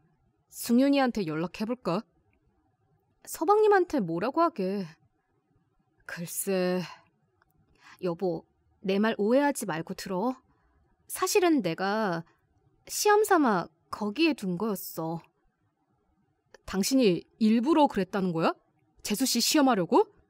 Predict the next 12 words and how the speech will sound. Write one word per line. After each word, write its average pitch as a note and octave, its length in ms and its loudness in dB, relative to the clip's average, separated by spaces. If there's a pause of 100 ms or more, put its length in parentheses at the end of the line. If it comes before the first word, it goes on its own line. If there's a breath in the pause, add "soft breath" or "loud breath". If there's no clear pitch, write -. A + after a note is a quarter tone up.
(840)
전에도 G#3+ 380 -4
몇 D#3 240 -6
번 A#3+ 180 0
얘기했지만 A#3 1000 -4 (320)
이상하게 G#3+ 600 -4 (560 soft breath)
동서가 A#3 420 -2
올 E3+ 160 -2
때마다 C#4 440 -2
뭐가 E3 260 -6
하나씩 F#4+ 400 -2
없어지는 C4+ 520 -4
거야. F3+ 460 -6